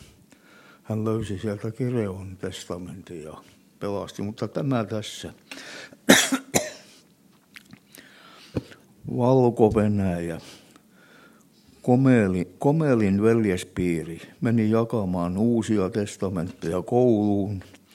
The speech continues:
Koulun johtaja oli ateisti.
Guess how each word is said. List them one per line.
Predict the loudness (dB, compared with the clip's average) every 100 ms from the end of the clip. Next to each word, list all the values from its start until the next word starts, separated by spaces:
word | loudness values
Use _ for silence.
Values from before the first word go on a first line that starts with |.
| -20 -20 -20 -20
Koulun | 2 6 6 6 4
johtaja | 6 4 2 0 0 2 2
oli | 0 -2 0 2
ateisti. | 2 4 4 2 -4 -4